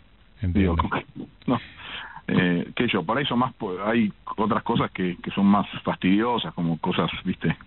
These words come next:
Speaker 2: eh, no sé, que tienen que ver con gente puntual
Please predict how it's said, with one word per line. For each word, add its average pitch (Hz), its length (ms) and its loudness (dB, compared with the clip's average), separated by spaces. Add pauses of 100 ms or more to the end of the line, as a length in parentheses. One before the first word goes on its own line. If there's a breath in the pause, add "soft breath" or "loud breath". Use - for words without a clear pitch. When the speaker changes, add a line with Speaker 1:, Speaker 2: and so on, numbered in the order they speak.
(760 loud breath)
Speaker 2:
eh, - 240 -8
no - 160 2
sé, - 260 2
que 90 80 2
tienen 113 260 4
que 107 100 0
ver - 160 2
con 110 180 2
gente 110 260 4
puntual 95 580 0